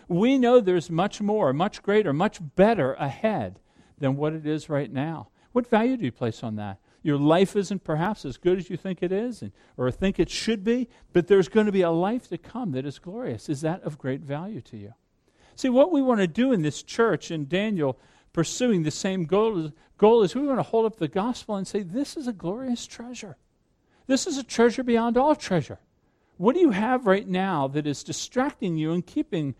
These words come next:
you from enjoying the glory of this treasure? Many distractions. We were praying this morning, um,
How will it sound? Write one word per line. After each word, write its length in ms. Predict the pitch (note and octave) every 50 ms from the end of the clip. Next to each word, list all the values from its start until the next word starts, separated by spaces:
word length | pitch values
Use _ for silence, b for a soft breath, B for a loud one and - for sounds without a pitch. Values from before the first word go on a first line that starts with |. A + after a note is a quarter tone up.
| b b b
you 400 | - D3+ C3+ E3+ A#3+ C#4+ C#4 B3
from 240 | E3 - G#3 G3 F#3
enjoying 580 | F3+ F3 D#3+ C#3 D3+ F3 G3+ A3 G3+ F#3+ F3 D#3+
the 100 | D#3+ D3
glory 480 | C#3+ - D#3+ F3 G#3+ C4 C#4+ C4 A#3+
of 80 | E3+ D#3+
this 180 | F#3+ G#3 - -
treasure? 460 | - - A3 A#3+ B3 - - A#2+ - _ _ _ _ _ _ _ _ _ _ _ _ _ _ _ _
Many 300 | D#3+ D#3+ G#3+ C4 D4 A3+
distractions. 640 | C3 A#2+ - - D#3+ D3 D#3+ - - G3 F3 - -
We 80 | G3 F#3+
were 140 | F3 D3 b b b b b b b
praying 240 | - G3+ G3 G3+ G3
this 240 | F3+ E3 - - -
morning, 420 | F#3 G3+ A#3+ C4 G#3+ C3+ A2 G2+ - _ _ _ _ _ _ _ _ _ -
um, 480 | - C#3 C3+ C3 B2+ B2 A#2+ B2 B2+